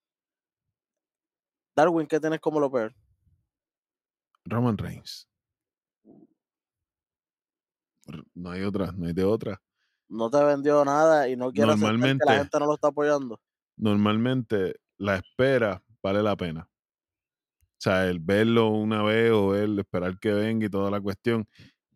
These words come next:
Speaker 2: es tedioso, no es de mi gusto personal, pero entiendo por qué se hace, pero en realidad no hizo nada aquí.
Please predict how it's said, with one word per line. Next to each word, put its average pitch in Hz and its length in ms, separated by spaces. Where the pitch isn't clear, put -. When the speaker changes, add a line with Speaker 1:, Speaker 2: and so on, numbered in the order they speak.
Speaker 2:
es 113 280
tedioso, 123 800
no 101 240
es 113 120
de 123 120
mi 123 160
gusto 117 380
personal, 107 560
pero 101 200
entiendo 101 460
por 101 160
qué 98 160
se 98 140
hace, 87 220
pero 92 200
en 90 100
realidad 87 360
no 107 120
hizo 113 220
nada 98 260
aquí. - 240